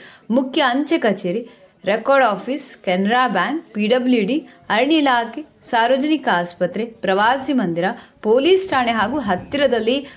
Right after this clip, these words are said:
ಬಸ್ ನಿಲ್ದಾಣವೂ ಕೂಡ ಅನುಕೂಲವಾಗಿರುತ್ತದೆ. ನ್ಯಾಯಾಲಯದ ಸುತ್ತಮುತ್ತ ಅನೇಕ ಅಂಗಡಿ ಮುಗ್ಗಟ್ಟುಗಳು, ಹೋಟೆಲ್ಗಳು, ಜೆರಾಕ್ಸ್ ಅಂಗಡಿ, ಫೋಟೋ ಸ್ಟುಡಿಯೋ ಇತ್ಯಾದಿ ಅಂಗಡಿಗಳಿದ್ದು,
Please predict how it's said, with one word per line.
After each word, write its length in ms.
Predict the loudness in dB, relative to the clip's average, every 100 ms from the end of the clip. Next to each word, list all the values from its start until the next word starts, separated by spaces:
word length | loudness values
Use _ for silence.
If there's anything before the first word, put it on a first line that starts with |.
| -10 -2
ಬಸ್ 320 | 0 0 -4
ನಿಲ್ದಾಣವೂ 500 | -2 0 0 2 -2
ಕೂಡ 260 | -2 0 2
ಅನುಕೂಲವಾಗಿರುತ್ತದೆ. 1400 | 2 0 -4 -2 0 2 2 0 -4 -6 -10 -10 -14 -18 -18 -18 -4
ನ್ಯಾಯಾಲಯದ 680 | -2 0 2 2 2 2 0
ಸುತ್ತಮುತ್ತ 680 | -2 -4 -2 0 2 0 0 2
ಅನೇಕ 520 | 2 0 0 0 0
ಅಂಗಡಿ 360 | -2 0 -2 0
ಮುಗ್ಗಟ್ಟುಗಳು, 1040 | 0 0 0 0 0 0 2 2 2 -2 -12 -2
ಹೋಟೆಲ್ಗಳು, 800 | 2 4 4 2 2 0 -2 -4
ಜೆರಾಕ್ಸ್ 640 | -2 2 2 0 -4 -6
ಅಂಗಡಿ, 360 | -4 -4 -4
ಫೋಟೋ 520 | -6 -6 -6 -2 -2 -2
ಸ್ಟುಡಿಯೋ 400 | -4 -2 0 0
ಇತ್ಯಾದಿ 560 | -2 -2 0 2 0
ಅಂಗಡಿಗಳಿದ್ದು, 1000 | 0 -2 -2 -2 -2 -2 0 0 0 -4